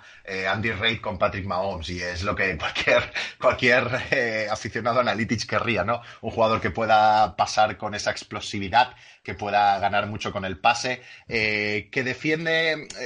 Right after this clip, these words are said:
en la defensa, por ejemplo, eh, relacionado con eso también, tienes que tener una defensa más de secundaria que no de pase. El año pasado eran un coladero en la carrera, y tampoco está mal, eh, es una de las cosas que puedes tener porque es ma-, eh, es más importante defender el pase, ¿no?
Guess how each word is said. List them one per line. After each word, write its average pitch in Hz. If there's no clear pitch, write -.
en 135
la 127
defensa, 151
por 143
ejemplo, 147
eh, 71
relacionado 113
con 151
eso 139
también, 135
tienes -
que 127
tener 127
una 123
defensa 120
más 120
de 117
secundaria 113
que 110
no 104
de 92
pase. 143
El 107
año 110
pasado 120
eran 120
un 117
coladero 113
en 101
la 101
carrera, 131
y 110
tampoco 120
está 143
mal, 156
eh, 120
es 120
una 156
de 143
las 123
cosas 135
que 117
puedes 117
tener 123
porque 101
es 95
ma-, 107
eh, 101
es 110
más 123
importante 113
defender 98
el 90
pase, 95
¿no? 107